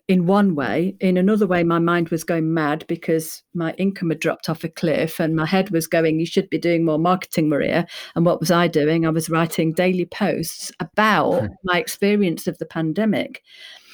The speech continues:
Speaker 1: And that was warts and all. Like, every single day, whatever I was experiencing was coming out in those, in those writing.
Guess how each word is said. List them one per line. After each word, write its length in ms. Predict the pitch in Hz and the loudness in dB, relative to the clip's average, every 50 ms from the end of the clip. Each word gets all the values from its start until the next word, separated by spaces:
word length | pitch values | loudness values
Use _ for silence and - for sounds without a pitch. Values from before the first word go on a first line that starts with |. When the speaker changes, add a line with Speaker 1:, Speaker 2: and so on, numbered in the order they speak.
| - - - - _ - | -20 -20 -20 -14 _ 2
Speaker 1:
And 160 | 202 208 196 | 4 4 4
that 200 | 254 302 311 262 | 4 2 4 4
was 180 | 240 208 - | 2 2 2
warts 380 | - 392 220 233 - - - - | 2 2 2 2 2 0 -2 0
and 100 | 151 160 | 2 2
all. 420 | 190 202 160 - 110 - - - _ _ - | 2 2 2 0 -2 -4 -6 -10 _ _ -8
Like, 220 | 175 175 - - - - - | -6 -6 -6 -8 -16 -12 -4
every 320 | - 208 226 214 214 262 254 | -2 -2 -2 0 0 -2 -2
single 440 | 254 - 226 220 208 185 185 185 175 | 0 0 0 0 0 0 -2 -2 -2
day, 260 | 165 180 170 160 156 151 | -2 0 0 0 0 0
whatever 400 | 160 - - 190 196 190 220 214 | -2 0 0 0 0 2 2 2
I 140 | 214 208 | 2 2
was 180 | 196 196 190 - | 2 0 -2 -4
experiencing 760 | - - - - 185 180 180 170 170 156 - - - 165 147 143 | -6 -12 -10 -4 -2 0 0 0 0 -2 -4 -4 -6 -4 -4 -4
was 120 | 156 - | -6 -8
coming 320 | - - 180 165 165 156 160 | -6 -4 -2 -2 0 0 0
out 260 | 156 151 156 - - | 0 -2 -4 -4 -4
in 100 | 151 160 | -4 -2
those, 260 | 156 156 147 151 - - _ _ - | -2 -2 -2 -4 -6 -8 _ _ -4
in 120 | 165 160 | -2 -2
those 200 | 156 156 151 - | 0 0 -2 0
writing. 520 | 160 170 175 180 185 - - - - - | 0 0 0 0 -2 -2 -6 -4 -4 -6